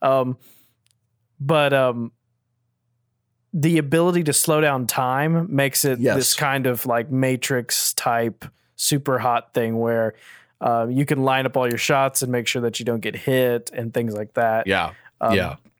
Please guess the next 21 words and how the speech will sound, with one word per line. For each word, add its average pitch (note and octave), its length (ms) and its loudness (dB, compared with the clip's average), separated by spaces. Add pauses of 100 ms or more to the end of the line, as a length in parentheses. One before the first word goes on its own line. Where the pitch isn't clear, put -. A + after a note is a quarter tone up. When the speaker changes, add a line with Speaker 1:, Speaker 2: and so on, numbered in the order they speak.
(140)
Speaker 1:
you D3 80 0
can B2+ 380 0
make C#3+ 240 2
all C#3+ 140 2
these, C3 160 0
like, B2+ 160 0
different B2+ 320 -4
stunts, C#3+ 440 0
because C#3+ 240 -2
I C3 140 2
was D#3+ 160 2
just D#3+ 160 0
reading D3+ 220 2
through C#3 160 0
the A#2+ 100 0
achievements C#3+ 640 0
before D3 300 -2
I - 20 0
started D3 320 -2
playing D#3 300 0
it D#3+ 200 -2